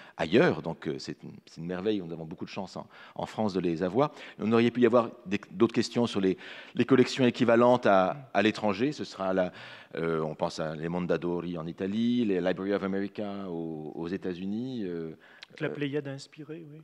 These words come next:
Speaker 1: que la, voilà, qui, qui sont des, des collections tout à fait intéressantes, mais avec d'autres objectifs et, et avec un côté institutionnel pour la, la Library of America beaucoup plus, euh, beaucoup plus marqué, hein,
Speaker 2: Absolument,
Speaker 1: euh,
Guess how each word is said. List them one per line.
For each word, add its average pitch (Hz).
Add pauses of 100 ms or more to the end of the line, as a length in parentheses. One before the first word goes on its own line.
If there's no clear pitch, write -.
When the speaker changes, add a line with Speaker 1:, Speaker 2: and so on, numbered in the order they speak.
Speaker 1:
que 123
la, 98
voilà, 90
qui, -
qui 98
sont 107
des, 101
des 95
collections 110
tout 135
à 117
fait 120
intéressantes, 113
mais 135
avec 117
d'autres 120
objectifs 117
et, 95
et 90 (240)
avec 101
un 107
côté 110 (140)
institutionnel 110
pour 101
la, 87
la -
Library 87
of 85
America 90
beaucoup 92
plus, -
euh, 82 (440)
beaucoup -
plus 98
marqué, 135
hein, 95
Speaker 2:
Absolument, 147
Speaker 1:
euh, 160